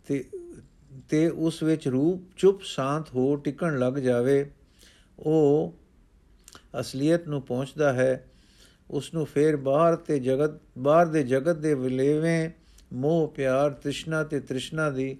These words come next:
ਖਾਤਰ ਕੀਤੇ ਕੁਕਰਮ ਓਪਰੇ ਹੋ ਜਾਂਦੇ ਹਨ। ਨਹੀਂ ਤਾਂ ਇਸ ਤੋਂ ਭੁਲਾ, ਇਸ ਤੋਂ ਭੁਲਾ ਜਗਤ,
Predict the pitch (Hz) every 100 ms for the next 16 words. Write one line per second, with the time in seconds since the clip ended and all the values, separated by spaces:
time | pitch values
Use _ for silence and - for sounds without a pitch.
0 | - - - _ - 123 127 156 143 143
1 | 131 151 143 123 - 143 156 147 143 135
2 | 185 156 120 120 113 107 120 101 104 -
3 | _ _ - - _ - 131 165 175 170
4 | 160 160 - 151 131 123 147 151 156 180
5 | - - _ _ _ - 151 151 - 170
6 | 135 120 139 165 151 131 135